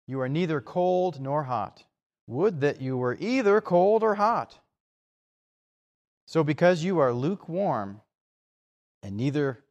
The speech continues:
hot nor cold, I will spit you out of my mouth. For you say, 'I am rich, I have prospered,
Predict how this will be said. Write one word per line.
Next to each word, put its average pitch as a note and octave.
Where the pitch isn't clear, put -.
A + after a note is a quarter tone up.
hot C#3
nor A#2+
cold, G#2+
I A#2
will A#2+
spit -
you F3
out C3+
of C3+
my C#3
mouth. C3+
For F3
you B3
say, C3+
'I G#3+
am A3+
rich, -
I G#3+
have A3+
prospered, A#3